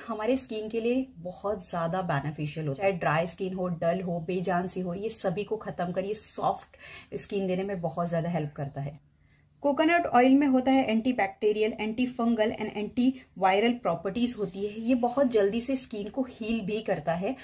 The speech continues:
तो कोकोनट ऑयल के जो है हमारी स्किन पे बहुत सारे फायदे हैं। सबसे पहले जो है एक चम्मच के करीब यहाँ पे मैं कोकोनट ऑयल ले लूंगी। अच्छा जी, एक और चीज़ मैं आप लोगों को ज़रूर से यहाँ पे बताना चाहूंगी, ये रेमेडी बनाने में जितनी आसान है ना, उतनी ही ज़्यादा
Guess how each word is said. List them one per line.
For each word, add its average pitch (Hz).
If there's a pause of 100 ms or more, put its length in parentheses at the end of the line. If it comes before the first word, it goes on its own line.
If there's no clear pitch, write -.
(180)
तो 233
कोकोनट 240
ऑयल 226 (280)
के 240
जो 240
है 233
हमारी 214
स्किन 220
पे 247
बहुत 202
सारे 170
फायदे 143
हैं। 151 (360)
सबसे 254
पहले 254
जो 254
है 262
एक 226
चम्मच 240
के 262
करीब 220
यहाँ 233
पे 233
मैं 240
कोकोनट 220
ऑयल 190
ले 202
लूंगी। 220 (220)
अच्छा 240
जी, 247
एक 254
और 214
चीज़ 247
मैं 247
आप 214
लोगों 226
को 254
ज़रूर 202
से 240
यहाँ 233
पे 214
बताना 185
चाहूंगी, 196 (3000)
ये 294
रेमेडी 269
बनाने 208
में 262
जितनी 233
आसान 233
है 220
ना, 208
उतनी 220
ही 247
ज़्यादा 175